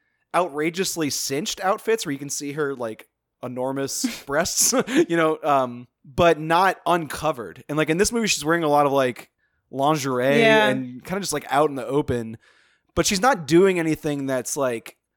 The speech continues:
Speaker 1: pushing the boundaries of what a conservative in the South would find morally objectionable, except that she's saying that prostitution isn't a big deal.
Speaker 2: Yeah.
Speaker 1: So, like, that was the strategic move.
Speaker 2: Yeah, I think she just has, like,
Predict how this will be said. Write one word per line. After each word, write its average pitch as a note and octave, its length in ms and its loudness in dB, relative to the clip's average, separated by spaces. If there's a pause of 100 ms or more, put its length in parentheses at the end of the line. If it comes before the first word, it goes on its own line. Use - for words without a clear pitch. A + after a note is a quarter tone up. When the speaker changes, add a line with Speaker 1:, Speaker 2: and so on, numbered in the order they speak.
(240)
Speaker 1:
pushing D#3+ 500 0
the C#3 80 -2
boundaries B2+ 680 -4
of A#2 500 -6 (240)
what D#3+ 420 2
a C#3+ 420 2
conservative D3 840 -2
in C#3 80 -4
the C3 100 -6
South C#3 340 -2
would C3 120 -6
find B2+ 360 -6
morally C3 380 -2
objectionable, A2 880 -8 (300)
except F3 440 0
that D#3+ 100 0
she's E3 180 -4
saying C#3+ 240 -2
that C#3 100 -6
prostitution C3+ 560 -4
isn't A#2 180 -10
a A2+ 40 -12
big G#2+ 220 -10
deal. A2 380 -14
Speaker 2:
Yeah. G3+ 340 0 (360)
Speaker 1:
So, F3+ 180 -2
like, D#3 120 4
that G3 120 6
was G3+ 100 4
the F3+ 100 2
strategic C3+ 440 -4
move. A2 400 -10
Speaker 2:
Yeah, C#4 380 4
I C#4 100 2
think F#4+ 240 -2
she E4 220 -2
just B3+ 360 -4
has, B3+ 400 2
like, G3+ 300 -4